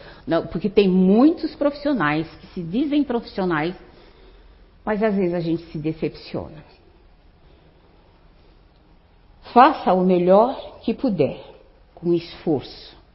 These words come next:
Faça uma boa leitura. Ouça uma boa, boa música. Aqui em Blumenau, gente, tem lugares belíssimos. E não precisa de dinheiro. A pé, com a mochilinha nas costas,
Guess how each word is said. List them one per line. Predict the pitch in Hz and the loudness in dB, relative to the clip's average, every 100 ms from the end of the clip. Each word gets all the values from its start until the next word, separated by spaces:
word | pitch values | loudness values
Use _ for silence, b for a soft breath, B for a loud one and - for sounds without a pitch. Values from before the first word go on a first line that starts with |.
| _ b b b b b b _ | _ b b b b b b _
Faça | 247 240 | -6 -4
uma | 214 208 | -4 -2
boa | 175 180 | 0 0
leitura. | 165 143 - - 160 165 156 131 - _ _ _ _ _ _ _ _ _ _ _ _ _ | 0 -2 -6 -12 -8 -6 -6 -10 -16 _ _ _ _ _ _ _ _ _ _ _ _ _
Ouça | 226 311 302 - - 147 - - | 0 0 -2 -10 -14 -16 -14 -6
uma | 156 | -4
boa, | 151 156 160 - | -4 -6 -6 -8
boa | 151 156 | -4 -2
música. | 143 156 160 - - - _ b b b b | -2 -2 -4 -8 -20 -20 _ b b b b
Aqui | 165 - | -10 -6
em | 214 | -2
Blumenau, | 196 185 160 151 180 | 0 0 -2 -2 -2
gente, | 175 156 143 - | -2 -4 -6 -6
tem | 170 | -2
lugares | 170 165 165 165 156 | -2 0 -2 -2 -6
belíssimos. | 151 175 175 190 190 - - - - - B B B B - | -4 -2 -2 -4 -8 -12 -18 -18 -20 -20 B B B B -4
E | 208 | -2
não | 254 | -2
precisa | 262 277 - 302 247 | -4 -6 -4 -2 -2
de | 190 | -2
dinheiro. | 165 156 143 110 120 - _ | -2 -2 -4 -6 -12 -20 _
A | 220 | -6
pé, | 247 - 160 196 | -4 -2 -2 0
com | 165 | -2
a | |
mochilinha | 165 151 - 156 196 | -2 -4 -4 -2 -2
nas | 160 139 - | -2 -6 -6
costas, | 180 208 - 160 | -4 -4 -6 -18